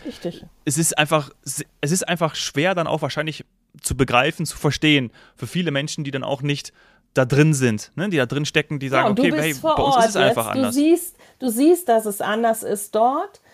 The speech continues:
Speaker 1: Du siehst, dass es natürlich anders ist bei uns. Aber ich, ich, ich hab echt ein Thema immer mit diesem Steine werfen. Ähm,
Speaker 2: Ja.
Speaker 1: da, da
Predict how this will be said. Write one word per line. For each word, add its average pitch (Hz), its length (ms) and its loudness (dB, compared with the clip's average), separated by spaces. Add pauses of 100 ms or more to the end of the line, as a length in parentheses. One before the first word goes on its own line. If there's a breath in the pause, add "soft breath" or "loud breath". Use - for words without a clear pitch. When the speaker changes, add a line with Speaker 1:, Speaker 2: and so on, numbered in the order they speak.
(140 soft breath)
Speaker 1:
Du 233 80 -2
siehst, 269 280 0
dass 233 140 2
es 226 140 -8
natürlich 254 480 -4
anders 226 320 -2
ist - 260 -10
bei 175 160 -2
uns. 294 520 -4 (380 soft breath)
Aber 277 540 0
ich, - 280 -12 (160)
ich, - 400 -8
ich - 220 -18
hab - 160 -18
echt - 220 -20
ein 247 100 -4
Thema 269 300 -4
immer 247 180 0
mit 240 160 0
diesem 233 200 -2
Steine 190 420 -2
werfen. 156 380 -8 (400 soft breath)
Ähm, 196 680 0
Speaker 2:
Ja. 123 140 -2
Speaker 1:
da, 220 160 -8 (140)
da 247 360 6